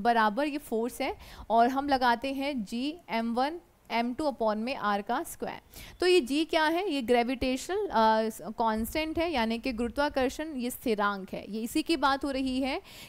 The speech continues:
कि जी के मान की जो खोज है वो किसके द्वारा की गई। फर्स्ट है हेनरी कैवेंडिश, अ, सेकंड है माइकल फैराडे, थर्ड है आइजैक न्यूटन and डी है यहाँ पर मैरी क्यूरी। आइजैक न्यूटन जो है ना, इन्होंने गुरुत्वाकर्षण के बारे में बताया था,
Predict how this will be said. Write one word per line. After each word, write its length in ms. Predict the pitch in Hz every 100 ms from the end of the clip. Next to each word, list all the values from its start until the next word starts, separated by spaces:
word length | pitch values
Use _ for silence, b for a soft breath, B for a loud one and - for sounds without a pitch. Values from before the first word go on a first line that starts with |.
| B
कि 100 | 339
जी 280 | 233 277 339
के 140 | 381
मान 320 | 349 294 294
की 140 | 311 311
जो 120 | 330
खोज 380 | - 277 285 311
है 100 | 285
वो 120 | 277
किसके 380 | 285 285 - 311
द्वारा 400 | 254 196 214 339 - -
की 140 | 349 262
गई। 200 | - - B B -
फर्स्ट 260 | 339 359 415
है 120 | 392
हेनरी 400 | 339 269 262 311
कैवेंडिश, 680 | 269 226 214 214 370 - -
अ, 180 | 214 214
सेकंड 320 | 233 240 269
है 160 | 285 269
माइकल 340 | 240 202 220
फैराडे, 560 | 240 208 190 190 247 392 B B -
थर्ड 200 | 302 339
है 160 | 339 339
आइजैक 460 | - 220 220 262 247
न्यूटन 520 | 208 196 196 247 349 -
and 220 | 233 226 233
डी 160 | 294
है 180 | 285 285
यहाँ 300 | 233 214 202
पर 140 | 269 320
मैरी 420 | 240 196 214 294 -
क्यूरी। 300 | 202 - 69 - B B B B
आइजैक 360 | 269 294 440 349
न्यूटन 400 | 311 302 403 392
जो 80 |
है 260 | 392 320 233
ना, 200 | 262 359
इन्होंने 520 | 262 262 254 269 339
गुरुत्वाकर्षण 840 | 254 262 262 339 359 269 262 254 247
के 140 | 320
बारे 340 | 240 214 208 254
में 160 | 277
बताया 340 | 220 185 180 165
था, 200 | 180